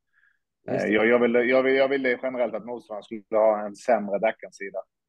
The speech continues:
Speaker 1: Ja.
Speaker 2: Eh, eller vänstersida.
Speaker 1: Just
Speaker 2: Så
Speaker 1: det.
Speaker 2: jag kunde spela med min, eh, be-, backhand cross, eh, eller forehand rak och, och fått,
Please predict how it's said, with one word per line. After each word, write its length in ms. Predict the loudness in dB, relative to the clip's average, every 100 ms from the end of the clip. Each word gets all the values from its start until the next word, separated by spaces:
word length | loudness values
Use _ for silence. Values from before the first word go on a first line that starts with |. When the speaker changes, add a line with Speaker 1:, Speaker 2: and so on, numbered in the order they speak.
| _ _ _
Speaker 1:
Ja. 360 | -4 -4 -4
Speaker 2:
Eh, 400 | -6 -6 -4 -2
eller 340 | -2 -2 -4 0
vänstersida. 760 | 0 0 -4 -6 -4 -4 -6 -10 _ _ _ _ _ _ _ -10
Speaker 1:
Just 180 | -8 0
Speaker 2:
Så 60 |
Speaker 1:
det. 40 | 0
Speaker 2:
jag 100 | 0
kunde 180 | -6
spela 320 | -2 0 2 0
med 240 | -2 -6
min, 400 | -6 -8 -10 -10
eh, 180 | -8 -8
be-, 440 | -6 0 0 -2 -6
backhand 420 | 0 2 2 -2
cross, 300 | -2 -4 -4
eh, 440 | -4 -2 -2 -2 -2
eller 140 | -4 -2
forehand 300 | -2 0 2
rak 300 | 2 2 -6
och, 180 | -10 -8
och 320 | -8 -10 -14 _
fått, 160 | -12